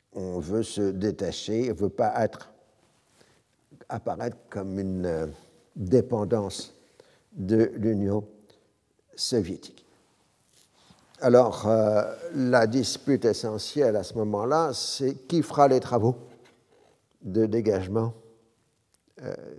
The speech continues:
du canal. Les Français et les Britanniques disent, « Il n'y a que nous qui avons les moyens matériels pour réparer le canal et rétablir la circulation. » Mais les Égyptiens refusent que ce soit les Français et les Britanniques. Donc, il y aura une longue controverse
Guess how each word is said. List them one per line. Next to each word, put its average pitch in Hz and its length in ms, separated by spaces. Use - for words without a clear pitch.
du 107 280
canal. 104 580
Les 104 120
Français 113 440
et - 20
les 104 120
Britanniques 104 640
disent, « - 500
Il - 40
n'y 120 60
a 117 40
que 147 120
nous 156 80
qui 131 120
avons 117 160
les 117 120
moyens 113 300
matériels 110 640
pour 90 220
réparer 95 480
le 95 120
canal 98 440
et 92 260
rétablir 101 600
la 107 220
circulation. » 98 840
Mais 110 140
les 90 300
Égyptiens 90 520
refusent 104 800
que - 120
ce - 160
soit 101 200
les 90 100
Français 92 340
et 104 40
les 90 120
Britanniques. 98 680
Donc, 90 240
il 85 40
y - 20
aura 82 180
une 92 120
longue 101 380
controverse 95 840